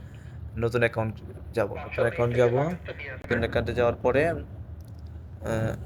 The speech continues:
এখানে দেখবেন all সার্ভিস, কী কী সার্ভিস পাবো আমি। অন্তর হুসাইন থেকে, অন্তর হুসাইন all সার্ভিস, all সার্ভিসে যাব। all সার্ভিস, কী কী সার্ভিস আমি পাবো এই Gmail থেকে,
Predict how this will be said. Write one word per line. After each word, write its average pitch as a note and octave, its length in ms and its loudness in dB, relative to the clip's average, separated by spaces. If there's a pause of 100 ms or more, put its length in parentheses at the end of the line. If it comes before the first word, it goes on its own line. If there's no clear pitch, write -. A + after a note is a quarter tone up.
(260)
এখানে A#2+ 240 2
দেখবেন A2 220 -2 (120)
all A#2+ 140 8
সার্ভিস, G#2+ 340 4
কী A#2+ 140 0
কী A#2+ 120 -2
সার্ভিস A#2+ 320 2
পাবো A#2+ 200 6
আমি। C3+ 280 4 (1120)
অন্তর B2 360 4
হুসাইন A#2+ 420 2
থেকে, C3 520 4 (220)
অন্তর B2 360 0
হুসাইন A#2+ 500 2 (320)
all A#2+ 160 8
সার্ভিস, - 520 -4 (840)
all A2+ 100 2
সার্ভিসে A#2 420 0
যাব। B2 440 4
all A2+ 100 0
সার্ভিস, A#2 440 -2 (460)
কী - 180 -14
কী A#2+ 80 -4
সার্ভিস A2+ 400 0
আমি A#2 160 4
পাবো A2+ 300 4
এই A#2 260 2
Gmail A#2 240 2
থেকে, B2 360 0